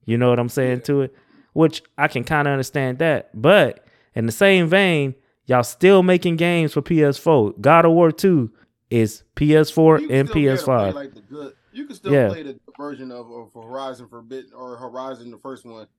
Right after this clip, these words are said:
Speaker 2: at sixty frames, four K. Still,
Speaker 1: Man, the
Speaker 2: you
Speaker 1: game
Speaker 2: know,
Speaker 1: looks
Speaker 2: you know,
Speaker 1: great.
Speaker 2: about
Speaker 1: I,
Speaker 2: the
Speaker 1: my, uh, my daughter plays on P S five.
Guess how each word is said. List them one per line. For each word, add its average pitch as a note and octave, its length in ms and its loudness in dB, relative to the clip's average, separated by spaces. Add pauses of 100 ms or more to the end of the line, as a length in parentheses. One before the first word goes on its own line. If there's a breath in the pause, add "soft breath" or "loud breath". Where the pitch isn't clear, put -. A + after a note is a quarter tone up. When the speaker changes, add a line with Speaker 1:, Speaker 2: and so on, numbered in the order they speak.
(280)
Speaker 2:
at C3 120 -16
sixty C#3+ 260 -20
frames, B2+ 400 -16
four B2+ 220 -18
K. A#2+ 220 -20
Still, - 120 -12
Speaker 1:
Man, C4 180 0
the B3+ 60 -2
Speaker 2:
you A3+ 40 -6
Speaker 1:
game D4 200 2
Speaker 2:
know, D4 60 0
Speaker 1:
looks C4 140 0
Speaker 2:
you G#3+ 100 -12
know, C#4+ 80 2
Speaker 1:
great. D4+ 300 6
Speaker 2:
about - 220 -4
Speaker 1:
I, - 40 -14
Speaker 2:
the - 120 -16
Speaker 1:
my, A3+ 220 -2
uh, G#3 260 4
my A3+ 160 0
daughter C4 300 0
plays B3 300 -4
on A#3+ 160 -4
P C4 160 -2
S C4 160 2
five. A3+ 380 2